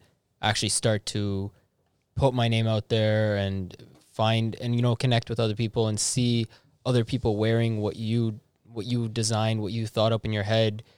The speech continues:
And then you walk around and people recognize you for what you've created. They recognize you for, uh, f-, for just, like, for your artistic abilities. And, and it's also, also, it's also a way to give back to the community, because nowadays, if you look at,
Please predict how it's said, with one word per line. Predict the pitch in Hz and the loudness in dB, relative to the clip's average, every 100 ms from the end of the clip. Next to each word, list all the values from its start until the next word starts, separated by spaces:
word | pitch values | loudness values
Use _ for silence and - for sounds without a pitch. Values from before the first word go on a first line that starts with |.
| _ _ | _ _
And | - | -2
then | 113 | 0
you | 113 | 2
walk | 110 117 117 | 4 4 4
around | 117 117 120 113 | 2 4 2 0
and | 113 | -2
people | 120 117 110 | -4 -2 -2
recognize | 110 117 113 113 107 | -2 -2 -2 -2 -4
you | |
for | 104 104 | -6 -4
what | 104 | -2
you've | 98 98 | -4 -8
created. | 110 110 117 117 117 117 - _ _ - | -4 2 4 4 4 2 -6 _ _ -2
They | 117 | 2
recognize | 117 113 110 110 107 | 2 2 2 2 0
you | |
for, | 104 113 104 101 98 - _ _ _ _ _ - - | -2 0 2 2 -2 -6 _ _ _ _ _ -18 -10
uh, | 139 123 | -4 -2
f-, | 113 - - - | -4 -8 -18 -16
for | - 123 | -2 0
just, | 117 123 - | 2 0 0
like, | 110 95 - | 0 -2 -8
for | - | -4
your | 120 120 | 2 2
artistic | - 127 131 - 117 | 4 2 0 0 -2
abilities. | 113 123 123 123 120 113 | 0 2 4 4 2 -2
And, | 101 104 107 101 - _ _ _ - | -4 -2 -2 -4 -10 _ _ _ 0
and | 117 | 2
it's | 117 | 6
also, | 123 127 123 | 6 6 6
also, | 107 123 - - | 6 4 -2 -6
it's | - | 2
also | 127 147 | 4 6
a | 127 | 4
way | 117 123 | 4 4
to | 113 | 4
give | 113 107 | 0 2
back | 113 120 | 2 2
to | - | -2
the | |
community, | 107 110 117 127 127 127 | -4 0 2 2 4 2
because | 120 110 110 101 | 0 0 0 0
nowadays, | 107 123 123 117 | 2 2 2 0
if | 104 | 0
you | 110 | 0
look | 123 | 2
at, | 123 | 0